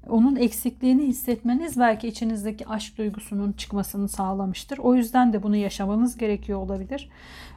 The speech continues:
Ümit var. Bir fırsatınız da olacak, e, bu ilişki için. Ama, e, bu şey eksikliği, yoksunluğunu hissetmeniz gerekiyor. Demek ki gidecek, e,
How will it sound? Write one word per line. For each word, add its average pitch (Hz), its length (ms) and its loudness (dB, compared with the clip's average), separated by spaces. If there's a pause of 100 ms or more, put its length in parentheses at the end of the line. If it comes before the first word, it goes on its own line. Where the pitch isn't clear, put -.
(140)
Ümit 262 420 4
var. 269 360 2 (420)
Bir 254 100 0
fırsatınız 262 680 2
da 285 60 2
olacak, 208 540 0 (300)
e, 208 160 -2
bu 202 100 -2
ilişki 202 380 -2
için. 262 440 -4 (380)
Ama, 269 360 4 (420)
e, 202 720 -4 (1900)
bu 247 160 2
şey 226 380 2
eksikliği, 233 640 0
yoksunluğunu 220 720 2
hissetmeniz 214 680 0
gerekiyor. 196 380 -2
Demek 208 240 2
ki 254 140 -4
gidecek, 220 500 -2
e, - 240 -8